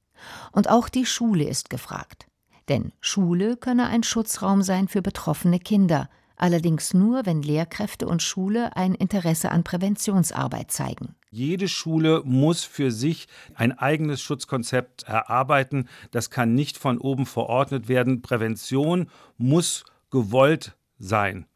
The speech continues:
Speaker 2: in der eigenen Schule und es muss Thema in der Schule sein.
Speaker 1: Der Umgang mit sexueller Gewalt hängt auch davon ab, wie wir überhaupt über Sexualität sprechen,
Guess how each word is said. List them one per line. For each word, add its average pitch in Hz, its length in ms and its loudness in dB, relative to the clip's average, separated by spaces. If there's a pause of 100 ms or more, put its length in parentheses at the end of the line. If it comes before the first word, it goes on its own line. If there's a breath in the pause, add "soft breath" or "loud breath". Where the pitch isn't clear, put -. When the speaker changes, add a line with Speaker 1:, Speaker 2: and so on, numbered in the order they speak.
Speaker 2:
in 151 160 4
der 143 200 0
eigenen 123 340 0
Schule 160 380 4
und 131 200 2
es 131 220 -4
muss 139 320 2
Thema 151 400 2
in 123 160 -2
der 120 120 2
Schule 101 320 -6
sein. 82 220 -10 (640)
Speaker 1:
Der 180 120 2
Umgang 240 480 6
mit 165 160 0
sexueller 143 520 0
Gewalt 160 400 0
hängt 160 240 0
auch 143 180 2
davon 175 320 0
ab, - 260 -2 (360 loud breath)
wie 196 280 2
wir 220 200 2
überhaupt 214 440 -2
über 190 360 2
Sexualität 160 840 0
sprechen, - 480 -4